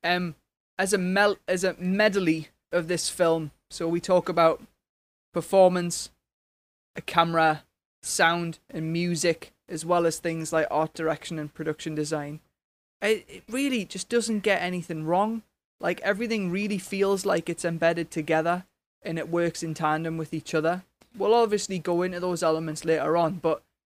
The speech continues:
I'm, I've watched this twice and I'm still just super impressed at how visionary this film is, and they managed to, they've managed to execute it without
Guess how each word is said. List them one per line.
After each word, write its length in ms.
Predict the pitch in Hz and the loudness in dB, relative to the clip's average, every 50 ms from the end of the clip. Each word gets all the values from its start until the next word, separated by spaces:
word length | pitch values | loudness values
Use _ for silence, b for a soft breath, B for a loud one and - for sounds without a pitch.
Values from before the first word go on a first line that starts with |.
| _ _ | _ _
I'm, 300 | - 180 185 190 180 - - _ _ _ _ _ _ _ _ _ _ _ - | -2 -2 -2 -2 -4 -8 -14 _ _ _ _ _ _ _ _ _ _ _ -8
I've 120 | - 180 202 | -4 0 0
watched 200 | 226 214 - - | 0 0 0 -4
this 160 | 233 190 - | -6 -6 -4
twice 340 | - - 196 175 160 - 170 | -2 0 0 0 0 -2 -4
and 80 | 175 | -6
I'm 80 | 170 170 | -6 -6
still 240 | - - 214 208 190 | -4 -2 0 0 -2
just 400 | 185 - 175 - - - - - _ - | -2 -6 -10 -8 -8 -8 -8 -10 _ -14
super 360 | - - - 220 208 - 208 185 | -12 -10 -8 -8 -6 -4 -4 -4
impressed 480 | 175 165 - - 185 185 180 - - 190 | -4 -4 -2 -2 -2 -2 -2 -4 -6 -6
at 100 | 170 - | -6 -2
how 440 | - 170 170 165 165 160 156 147 - _ _ _ _ _ _ _ _ _ _ _ _ _ _ _ _ _ _ _ _ _ _ - - _ - | 0 2 4 4 4 2 2 -2 -6 _ _ _ _ _ _ _ _ _ _ _ _ _ _ _ _ _ _ _ _ _ _ -20 -20 _ -18
visionary 600 | 202 147 170 185 175 - 208 196 190 190 190 190 185 | -6 -2 -2 0 0 0 -2 0 0 0 0 -2 -4
this 220 | 175 170 - - | -4 -6 -6 -6
film 340 | - - 180 170 170 175 175 | -4 -2 -2 0 0 0 -2
is, 220 | 175 165 151 - | 0 -2 -2 -2
and 100 | 160 160 | -4 -6
they 40 | 160 | -4
managed 400 | 156 156 165 170 170 165 - - | -4 -2 -2 -2 -2 -4 -8 -8
to, 140 | - 160 156 - _ _ _ _ _ _ _ _ _ - | -8 -8 -10 -12 _ _ _ _ _ _ _ _ _ -8
they've 120 | 165 156 | -4 -2
managed 320 | 175 175 180 180 175 - | 0 0 0 0 -2 -6
to 160 | - - - 165 | -8 -6 -4 -4
execute 560 | 180 - - - 208 190 - - 175 151 151 | -6 -6 -6 -6 -6 -6 -6 -4 -4 -2 -2
it 160 | 160 151 - | -2 -4 -4
without 360 | 170 160 160 160 160 156 - | -4 -2 0 0 0 0 -2